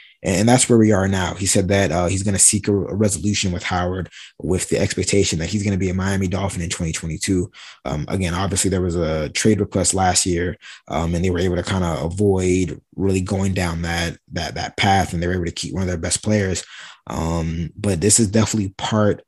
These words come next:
of the Dolphins' agenda, and I think that it has to be factored into any moves that they make. Um, again, the Dolphins do have a lot of money, um, fifty million dollars, um, projected right now. Um, but it looks like they're gonna have to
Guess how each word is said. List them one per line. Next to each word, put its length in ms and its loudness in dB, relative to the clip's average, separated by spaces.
of 460 -2
the 80 -6
Dolphins' 400 -4
agenda, 340 -4
and 80 -8
I 80 -6
think 160 -2
that 100 -2
it 80 -2
has 200 -2
to 80 -4
be 100 -2
factored 680 -6
into 600 0
any 240 0
moves 200 0
that 120 -4
they 120 -4
make. 400 -2
Um, 140 -4
again, 240 -2
the 80 -10
Dolphins 380 2
do 120 4
have 160 2
a 40 0
lot 200 0
of 60 -4
money, 460 -2
um, 140 -8
fifty 260 -2
million 260 0
dollars, 640 2
um, 480 -6
projected 560 -2
right 200 -2
now. 420 -4
Um, 440 -4
but 100 0
it 60 4
looks 280 2
like 180 2
they're 160 0
gonna 180 -2
have 340 0
to 320 -4